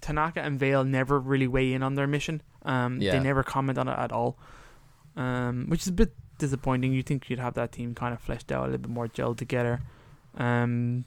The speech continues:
Speaker 1: some dialogue would have been nice about, like, what they were doing and the, the gravity of it. Uh, but like we
Speaker 2: Yeah,
Speaker 1: said
Speaker 2: that's a good point.
Speaker 1: previous,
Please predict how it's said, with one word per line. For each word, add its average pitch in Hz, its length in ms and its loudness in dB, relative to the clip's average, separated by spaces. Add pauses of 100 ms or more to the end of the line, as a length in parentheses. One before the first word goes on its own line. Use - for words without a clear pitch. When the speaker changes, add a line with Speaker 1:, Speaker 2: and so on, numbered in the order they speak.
Speaker 1:
some 170 140 6
dialogue 135 360 12
would 127 120 6
have 120 40 -2
been 127 140 2
nice 120 320 0
about, 120 220 0
like, 117 160 0
what 127 180 2
they 139 60 2
were 123 100 2
doing 131 360 6
and 120 160 0
the, 120 180 -2
the 127 80 0
gravity 135 460 8
of 143 160 10
it. 151 120 2 (400)
Uh, 123 220 2
but 139 140 6
like 147 160 10
we 139 80 2
Speaker 2:
Yeah, 127 220 6
Speaker 1:
said 98 120 2
Speaker 2:
that's 107 100 -4
a - 20 -10
good 107 140 0
point. 92 160 -2
Speaker 1:
previous, - 460 -6